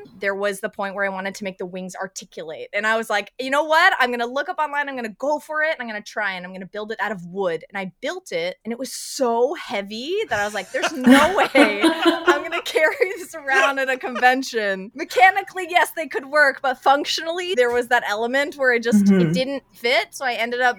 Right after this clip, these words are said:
Speaker 1: going in a whole different direction and kind of revamping all the ideas that I had. And that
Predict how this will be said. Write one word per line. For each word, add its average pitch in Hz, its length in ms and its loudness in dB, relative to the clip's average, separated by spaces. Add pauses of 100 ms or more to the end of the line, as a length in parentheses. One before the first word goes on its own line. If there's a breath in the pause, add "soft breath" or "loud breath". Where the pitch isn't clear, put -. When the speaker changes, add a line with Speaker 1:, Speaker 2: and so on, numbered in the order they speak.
Speaker 1:
going 233 260 -2
in 233 60 -2
a 208 40 -2
whole 247 300 2
different 254 300 -4
direction 202 560 -4
and 196 200 -8
kind 214 160 -8
of 208 60 -6
revamping 220 800 -4
all 202 100 -8
the 196 120 -8
ideas 190 440 -8
that 190 100 -10
I 180 100 -2
had. 175 420 -4
And 262 160 -4
that 320 140 4